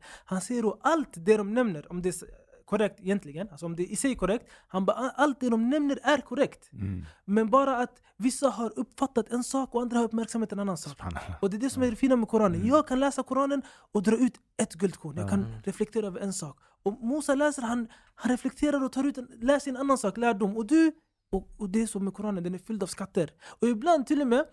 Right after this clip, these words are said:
Speaker 1: du kan läsa en sura idag, sen det går två år, tre år, du läser samma sura, du tänker, "Abo, jag har aldrig tänkt på det här egentligen."
Speaker 2: Mm.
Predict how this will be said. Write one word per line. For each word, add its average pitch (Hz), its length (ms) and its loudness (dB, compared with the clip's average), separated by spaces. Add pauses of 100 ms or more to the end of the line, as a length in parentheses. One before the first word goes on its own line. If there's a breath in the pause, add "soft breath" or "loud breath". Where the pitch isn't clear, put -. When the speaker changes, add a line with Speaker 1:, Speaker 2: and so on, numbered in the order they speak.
(220 soft breath)
Speaker 1:
du 214 140 2
kan 294 160 2
läsa 294 220 6
en 285 120 4
sura 262 240 2
idag, 180 320 0 (1300)
sen 240 200 -2
det 233 80 0
går 240 160 4
två 254 300 -4
år, 226 100 2
tre 226 220 -2
år, 214 160 0
du 185 140 -2
läser 254 220 2
samma 254 280 6
sura, 254 240 0
du - 60 -2
tänker, 226 280 -4
"Abo, 220 220 -10
jag 202 60 -4
har 196 40 -10
aldrig 214 200 -8
tänkt 240 180 -4
på 202 60 -4
det 175 60 0
här 151 120 -4
egentligen." 160 340 -10
Speaker 2:
Mm. 95 220 -6